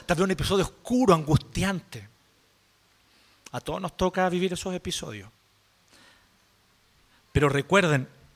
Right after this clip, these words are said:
este no es el final. Todavía no termina. Todavía no viene The Last One. ¿Cuál es The Last One?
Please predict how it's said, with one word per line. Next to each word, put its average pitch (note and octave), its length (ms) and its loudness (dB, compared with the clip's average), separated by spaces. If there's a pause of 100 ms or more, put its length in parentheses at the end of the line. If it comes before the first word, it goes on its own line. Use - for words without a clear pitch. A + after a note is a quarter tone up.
(540)
este C#3+ 360 0
no A#2+ 180 0
es A#2+ 160 0
el - 80 -6
final. A#2 420 -6 (1600)
Todavía E3+ 260 6
no G#3+ 100 4
termina. F#3 500 4 (1700)
Todavía D3+ 260 4
no F3 100 -2
viene F#3+ 220 0
The D3+ 180 0
Last D#3 540 2
One. A#2 300 -4 (1600)
¿Cuál - 140 -6
es F3+ 80 -6
The F3 80 2
Last F3+ 320 0
One? G3+ 200 -2